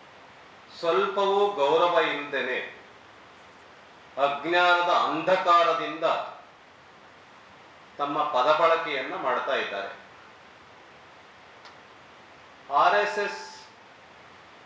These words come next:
ಪ್ರತಿನಿತ್ಯ ನಮ್ ದೇಶದ ಯುವಕರಲ್ಲಿ, ನಮ್ ದೇಶದ ನಾಗರಿಕರಲ್ಲಿ,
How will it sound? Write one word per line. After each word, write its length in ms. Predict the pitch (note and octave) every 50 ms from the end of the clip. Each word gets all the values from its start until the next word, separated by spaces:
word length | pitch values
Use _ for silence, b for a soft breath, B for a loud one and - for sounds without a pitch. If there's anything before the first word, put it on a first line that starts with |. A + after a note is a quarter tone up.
| - - - - - - -
ಪ್ರತಿನಿತ್ಯ 1080 | E3 D#3+ D#3+ D#3+ D#3+ E3+ G3 F#3+ E3 C#3 D3 E3 F#3+ - - - - - A3 A#3+ A3+ - - - - - - - - - - - - - - - - - - - - - - - - - - - - - - - - - - - -
ನಮ್ 360 | C3+ D3 D#3 E3+ F#3 F3+ E3+
ದೇಶದ 500 | E3+ E3+ E3+ E3 - F3+ F3 F3+ F3+ F3 F3 C#3+
ಯುವಕರಲ್ಲಿ, 1000 | C3+ D3 D#3+ F3 F#3 - - D#3+ C#3+ C3+ A#2+ B2 A#2+ B2+ B2 B2 B2 B2 - - - - - - - -
ನಮ್ 360 | C3+ C#3 E3+ E3+ F3 F3 D#3+
ದೇಶದ 360 | D#3 D3+ D3+ - - D#3 D3+
ನಾಗರಿಕರಲ್ಲಿ, 1300 | D#3 D3 B2+ - - - C3 - D#3+ D#3+ E3 D#3+ D#3+ D#3+ C3+ B2+ B2+ A#2+ B2 D3 - C3+ G#2+ F#2 -